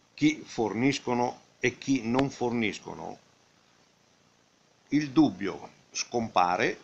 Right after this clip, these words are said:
per il semplice fatto che se un nominativo di un centro assistenza non mi viene dato da questi signori, è anche altrettanto logico che chi mi ha fatto il lavoro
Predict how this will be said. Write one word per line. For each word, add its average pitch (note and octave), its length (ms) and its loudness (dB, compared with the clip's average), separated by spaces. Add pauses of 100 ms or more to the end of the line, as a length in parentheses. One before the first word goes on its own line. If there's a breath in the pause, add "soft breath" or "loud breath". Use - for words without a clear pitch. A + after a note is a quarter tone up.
per A#2 100 -4
il G2+ 60 -4
semplice A#2 320 -6
fatto A#2 360 2
che G#2 120 -6
se - 420 0
un D3 180 -2
nominativo A#2+ 760 -2
di G#2+ 80 -4
un G#2 140 -6
centro B2 280 -2
assistenza A2 580 -4
non A2 240 -4
mi A2 120 -2
viene G#2+ 260 -2
dato G#2+ 340 2
da F#2 100 -6
questi A2+ 340 -4
signori, G#2+ 680 -4 (440)
è A#2+ 240 0
anche A#2 280 -2
altrettanto A2 600 -2
logico A2+ 600 -2 (960)
che G#2+ 320 2 (180)
chi C3+ 240 2
mi G#2+ 160 -4
ha G2+ 80 -2
fatto G#2 300 -2
il A#2 60 -4
lavoro A#2 560 0